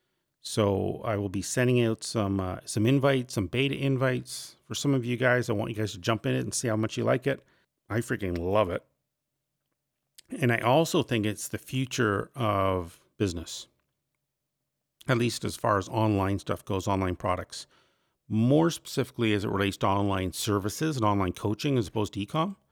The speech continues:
I don't really think it's an e-com platform, but it could be. So when you go in there, remember what I always say to you, just copy what we do. If you do what we do, if you do what I do,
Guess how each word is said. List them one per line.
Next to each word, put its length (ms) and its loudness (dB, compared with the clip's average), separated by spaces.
I 40 -8
don't 100 -2
really 120 -2
think 180 -6
it's 160 -10
an 80 -14
e-com 380 0
platform, 500 -2
but 100 -2
it 80 -12
could 140 -2
be. 180 -6
So 200 0
when 180 6
you 100 6
go 200 6
in 160 6
there, 180 6
remember 280 4
what 100 4
I 60 2
always 180 0
say 180 0
to 80 -4
you, 140 -4
just 200 -8
copy 320 0
what 160 0
we 140 0
do. 220 -6
If 200 -4
you 200 2
do 220 4
what 160 2
we 160 2
do, 360 -4
if 140 -10
you 140 0
do 160 0
what 140 2
I 180 2
do, 300 -4